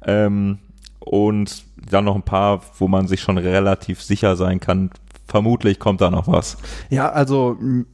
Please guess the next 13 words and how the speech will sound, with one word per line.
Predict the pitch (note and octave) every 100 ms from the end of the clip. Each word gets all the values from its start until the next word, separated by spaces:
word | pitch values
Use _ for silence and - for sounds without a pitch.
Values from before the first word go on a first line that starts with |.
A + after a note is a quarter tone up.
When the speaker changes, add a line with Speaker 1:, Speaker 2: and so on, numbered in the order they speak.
| -
Speaker 2:
man | B2 B2+ B2+ A#2+
kann | - C3+
jetzt | D3 -
natürlich | A#2+ C3 B2
noch | B2+ B2+
in | - A#2+
keinster | - C3 - A#2+
Weise | B2 C#3 B2+ -
Transferperiode | - B2+ - C#3 B2+ - A#2+ A#2+ B2 B2
oder | B2 B2
sowas | A2+ A#2+ -
bewerten | - A#2 C3 B2+ B2+
nach | B2 A#2